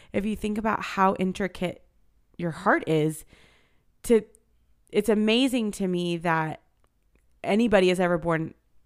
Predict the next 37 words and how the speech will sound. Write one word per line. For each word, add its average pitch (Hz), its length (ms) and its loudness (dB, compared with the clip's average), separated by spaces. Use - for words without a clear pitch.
with 175 220 -6
it - 200 -4
perfectly 175 420 -4
healthy, 190 460 -4
because 247 260 6
there's 247 180 8
so 269 320 4
much 247 260 0
that 214 120 -4
can 196 200 -6
go 160 180 0
wrong. 175 480 4
Um, 165 520 2
and 226 140 8
a 247 80 10
lot 254 200 10
of 320 120 2
people 240 280 0
do, 202 120 -6
you 202 320 -2
know, 180 140 -2
have, 165 400 0
like, 156 240 -2
little 156 380 0
V 156 140 -2
S 156 160 -4
Ds 151 280 -2
or 156 80 0
whatever, 156 400 0
but 156 260 -2
they 156 220 2
generally 156 420 0
close 160 240 0
on 156 100 0
their 151 160 0
own 151 320 0
and - 200 -8